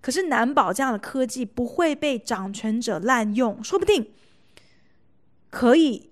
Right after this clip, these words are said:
拿这个科技转而去锁定特定的社运人士，甚至是上街抗议的异议分子。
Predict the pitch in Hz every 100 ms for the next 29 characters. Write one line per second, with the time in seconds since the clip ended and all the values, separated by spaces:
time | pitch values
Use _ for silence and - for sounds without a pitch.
0 | - 185 220 247 233 240 240 233 - 180
1 | 165 185 277 247 220 - - 226 208 311
2 | 269 269 233 185 - 339 285 226 302 262
3 | 196 190 196 - 254 277 311 294 320 -
4 | 339 262 240 269 - 302 240 247 269 202
5 | 185 - _ _ _ - 269 247 220 220
6 | 190 - -